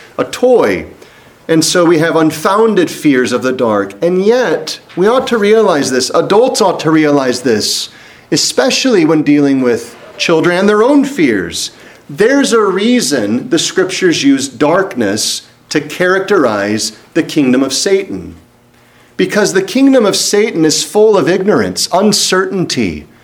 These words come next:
It exaggerates things, it minimizes others. Remember a story of one who was in the middle of the night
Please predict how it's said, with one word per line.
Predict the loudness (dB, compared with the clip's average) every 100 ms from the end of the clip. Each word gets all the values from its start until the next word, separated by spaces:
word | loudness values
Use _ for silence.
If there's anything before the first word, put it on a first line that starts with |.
| -20 -20 -4
It | 0 0 0
exaggerates | 0 0 -2 0 -2 0 2 2 0 -2
things, | -2 0 -2 -4
it | -4 -2 2
minimizes | 2 2 2 2 2 0 0
others. | 0 2 0 0 -4 -10 -14 _ _ _ -20 -20 -20 _ _ _ -14
Remember | -4 0 2
a | 0
story | -2 0 2 2 2
of | 0
one | 0 2 0 -2 -8 -20 _ -20 _ _ -18 -6
who | 2
was | 4 4 2 2
in |
the | 2
middle | 4 4 2
of | 2
the |
night | 2 0 0 -2